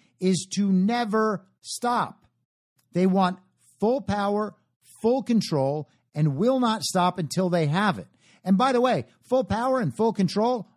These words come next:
also come with them eliminating countless lives off this planet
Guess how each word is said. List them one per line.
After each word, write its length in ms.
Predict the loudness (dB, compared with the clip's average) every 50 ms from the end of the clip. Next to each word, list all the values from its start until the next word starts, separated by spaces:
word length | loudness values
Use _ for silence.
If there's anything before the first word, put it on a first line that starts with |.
| _ _
also 460 | -2 0 0 0 2 2 2 0 2
come 460 | 2 0 0 2 2 0 -2 -4 -6 -10 _ _ _ _ _ _ _
with 240 | 0 0 2 2 2
them 280 | 2 2 2 2 0 -2 -2 _
eliminating 720 | -2 0 2 2 2 4 2 2 2 0 0 -2 -2 -4 -8 _ _ _ _ _ _ _ _ -8
countless 480 | -2 -2 -2 -2 0 -2 -2 -2 -2
lives 460 | -2 -2 0 0 0 0 -2 -4 -8 -14 _ _ _ _ _
off 260 | -2 0 0 0 0
this 180 | -2 -2 -2 -2
planet 440 | -4 -2 0 0 0 0 -2 -4